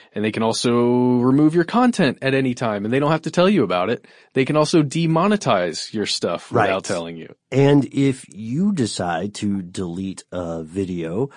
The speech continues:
Speaker 2: uh, YouTube doesn't actually delete it. We will get into the surprising gray area of what it means to delete something.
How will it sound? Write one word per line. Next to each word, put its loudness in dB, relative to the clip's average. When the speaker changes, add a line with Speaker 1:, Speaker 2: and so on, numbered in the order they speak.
Speaker 2:
uh, -4
YouTube -4
doesn't 2
actually 0
delete -2
it. -10
We 2
will 6
get 4
into 4
the -2
surprising 0
gray 2
area 0
of -6
what 0
it -4
means -2
to -8
delete -6
something. -8